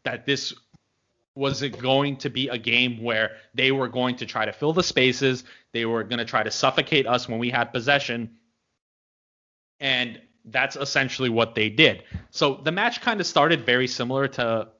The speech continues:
how Georgia was. We saw a lot of possession from Macedonia, uh, in the, about the first twenty minutes,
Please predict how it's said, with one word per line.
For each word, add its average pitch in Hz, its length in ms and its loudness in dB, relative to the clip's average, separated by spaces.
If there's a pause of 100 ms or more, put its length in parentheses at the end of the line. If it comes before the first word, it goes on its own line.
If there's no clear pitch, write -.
how 123 240 2
Georgia 117 400 2
was. 113 440 -2 (1200)
We 139 160 2
saw 143 440 6
a 135 40 2
lot 127 260 2
of - 100 -4
possession 113 520 -2
from 156 180 -4
Macedonia, 170 800 2 (340)
uh, - 180 -8
in 123 200 2
the, 135 80 2
about 131 260 4
the 139 80 2
first 135 300 2
twenty 131 300 2
minutes, 127 420 2